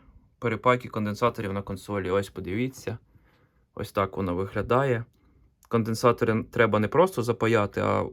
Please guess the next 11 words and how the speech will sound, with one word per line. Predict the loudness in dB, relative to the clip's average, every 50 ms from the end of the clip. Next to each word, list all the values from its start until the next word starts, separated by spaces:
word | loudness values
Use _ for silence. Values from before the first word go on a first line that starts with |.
| -6 0
правильно | 6 8 8 8 8 6 4 0
вкласти | 0 2 4 4 4 4 2 0
для | 0 0
того, | 2 6 6 6 6
щоб | 4 0 -6 -4
кришка | 0 0 0 0 0 -2 -2 -2
їх | -2 -2 -6
з-, | -10 -12 -16 _
зверху | -10 -2 2 2 2 2 2 -2 -2
накрила. | -2 -2 -2 -2 -4 -4 -2 -2 -4 -6 -8 _ _ _ _ _ _ _ _ _ _ _ _ _ _ _ _ _ _ _ _ _ _ _ -20 -20 -20 _ _ _ -2
Ось | 0 0 0 0 -2 -14